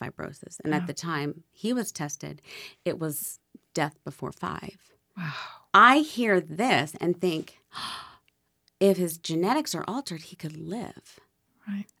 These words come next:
Speaker 1: There is such a conflict with that internally
Speaker 2: Yeah.
Speaker 1: for me.
Speaker 2: Yeah,
Speaker 1: What do you
Speaker 2: that's a
Speaker 1: say
Speaker 2: tough
Speaker 1: to
Speaker 2: one.
Speaker 1: that?
Speaker 2: Um, I think that our ultimate guide on that sort of thing can't be,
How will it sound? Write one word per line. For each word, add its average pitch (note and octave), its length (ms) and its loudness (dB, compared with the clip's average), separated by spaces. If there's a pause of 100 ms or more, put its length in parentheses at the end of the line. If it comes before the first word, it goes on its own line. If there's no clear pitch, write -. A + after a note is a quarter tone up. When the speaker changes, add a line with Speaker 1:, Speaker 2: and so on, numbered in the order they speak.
(180)
Speaker 1:
There A#3 160 4
is G#3+ 100 0
such D4 240 -2
a C4+ 60 -4
conflict F3 800 -8
with D3 200 -10
that - 300 -12 (440)
internally E3+ 640 2
Speaker 2:
Yeah. C3 60 -10
Speaker 1:
for - 180 -10
me. - 360 -12 (420)
Speaker 2:
Yeah, F3 200 -10 (180)
Speaker 1:
What G3 180 2
do - 60 4
you A#3 140 4
Speaker 2:
that's G#3 40 0
a F#3 60 -2
Speaker 1:
say A#3 120 -2
Speaker 2:
tough D#3+ 140 0
Speaker 1:
to B3+ 80 -4
Speaker 2:
one. D3 120 2
Speaker 1:
that? - 320 -4 (1120)
Speaker 2:
Um, E3 460 6 (440)
I F#3 180 2
think C#4 300 0
that A3+ 200 4
our F#3+ 360 4 (100)
ultimate A#3+ 420 2
guide E3+ 320 4
on D3+ 320 4
that D#3 400 0
sort E3 300 0
of D#3+ 80 0
thing D#3+ 440 2
can't F3 440 0
be, D3+ 580 2